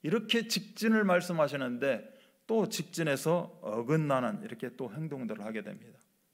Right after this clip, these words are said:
아말렉 전투처럼 기도로 승리를 이루는 이러한 직진도 말씀하십니다. 안악 사람과 크고 견고한 성읍이라도 차지하고 마는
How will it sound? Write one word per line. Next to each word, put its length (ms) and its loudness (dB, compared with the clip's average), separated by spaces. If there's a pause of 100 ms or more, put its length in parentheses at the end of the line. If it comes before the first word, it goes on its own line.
(920)
아말렉 680 10
전투처럼 840 2 (300)
기도로 560 6
승리를 480 4
이루는 500 0 (380)
이러한 580 2 (220)
직진도 640 2
말씀하십니다. 880 0 (1800)
안악 480 8
사람과 840 8
크고 380 6
견고한 680 6
성읍이라도 920 0 (220)
차지하고 640 4
마는 340 -2